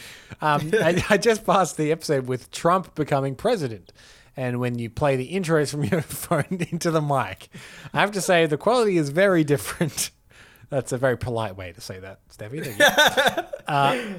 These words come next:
Speaker 1: but it's cool to see where some things originally came from. I wanted to ask some questions, but a lot of them got answered in other A M As, uh, so my questions are, how old were you when you started the podcast? And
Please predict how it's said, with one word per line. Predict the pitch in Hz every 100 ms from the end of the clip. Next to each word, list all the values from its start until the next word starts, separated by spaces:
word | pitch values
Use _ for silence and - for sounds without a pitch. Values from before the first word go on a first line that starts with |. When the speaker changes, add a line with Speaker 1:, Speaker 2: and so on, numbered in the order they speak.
| - -
Speaker 1:
but | 156 208
it's | 190
cool | - 262 302
to | 247
see | - 170 160
where | 151 147
some | - 180 185
things | 170 156 135
originally | - 131 139 135 135 131
came | - 139 143
from. | 127 - 92 - _ _ - -
I | 139
wanted | 180 226
to | 208
ask | 165 170 -
some | 160
questions, | 139 202 208 - 139 104 101 - _ _ _
but | 113 147 147 -
a | 135
lot | 139 151 165
of | 160 135 127
them | 135
got | 131 123
answered | 151 156 151 139 117
in | 135 127
other | 139 135
A | 131
M | 123 123
As, | 117 113 107 - - - -
uh, | 120 110 107
so | -
my | 127 120
questions | - 139 - 113
are, | - 135 98 - _ - _ -
how | - 214 233
old | 180 190 196
were | 170
you | 147 113 101 123 135
when | 139
you | 127
started | 113 - 120 113
the | 104
podcast? | - 131 123 - 85 78 - - _ _ _ _ _
And | 196 180 110 87